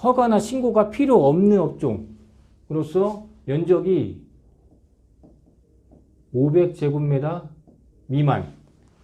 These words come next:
오백 제곱미터, 백오십 평이죠. 오백 제곱미터 미만일 경우에 이 제조업소로 분류가 되고,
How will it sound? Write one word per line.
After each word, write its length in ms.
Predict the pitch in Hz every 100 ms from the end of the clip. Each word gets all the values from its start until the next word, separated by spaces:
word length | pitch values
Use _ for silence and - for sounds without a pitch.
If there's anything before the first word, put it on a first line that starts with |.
| _ -
오백 340 | 123 151 151
제곱미터, 580 | 135 135 139 127 147 151
백오십 340 | 143 175 175
평이죠. 520 | 165 147 123 165 190 - _ _ _ _ _ _ _ _ _ -
오백 240 | 131 160
제곱미터 360 | 151 139 147 135
미만일 500 | 123 151 175 180 170
경우에 680 | 139 135 139 185 214 208 - - _ - -
이 200 | 123 127
제조업소로 760 | 123 131 151 131 - 139 147 156
분류가 380 | 127 127 135 123
되고, 460 | 107 131 127 -